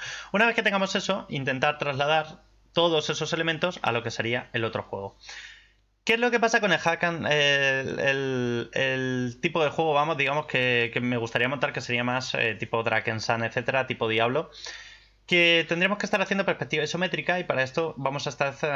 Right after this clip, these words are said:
haciendo una perspectiva en dos D, normal y corriente, ¿vale? Entonces algunos de los elementos no me valdrían y luego después aparte tendríamos que aprender a hacer isométrica como tal. Pero,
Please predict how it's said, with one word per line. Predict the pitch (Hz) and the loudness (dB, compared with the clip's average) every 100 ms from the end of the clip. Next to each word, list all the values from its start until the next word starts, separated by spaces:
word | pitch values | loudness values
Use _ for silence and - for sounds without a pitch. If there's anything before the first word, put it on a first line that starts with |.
| 139 - | -2 -2
haciendo | - 143 | -4 -4
una | 143 131 | -4 -4
perspectiva | 123 135 139 | -4 -2 -2
en | 127 | 0
dos | 120 104 | -2 0
D, | 110 104 | -2 -2
normal | 127 117 113 | -6 -2 -2
y | 110 | -2
corriente, | 110 107 104 101 | -2 -2 -4 -2
¿vale? | 113 175 214 - - - - | 0 -2 -4 -18 -20 -20 -10
Entonces | 143 160 175 | -2 0 2
algunos | 151 170 180 175 | 0 2 0 2
de | |
los | 170 165 | 0 -2
elementos | 175 160 120 | -2 -2 -2
no | |
me | 127 139 | 0 0
valdrían | 156 165 175 175 | 0 0 0 0
y | |
luego | 127 139 | 0 -2
después | 131 151 | -2 -4
aparte | 143 143 160 | -2 -2 -2
tendríamos | 139 127 131 139 | -2 -2 -2 -2
que | - 135 | -4 -2
aprender | 131 127 135 143 147 - | -2 -2 0 -2 -2 -6
a | |
hacer | 117 135 135 | -2 -2 -2
isométrica | 120 120 147 160 110 110 107 | -4 -4 -2 -4 -2 -2 -2
como | 123 | -2
tal. | 151 254 - _ _ - | 0 -2 -6 _ _ 0
Pero, | 226 220 214 - | 2 2 0 -4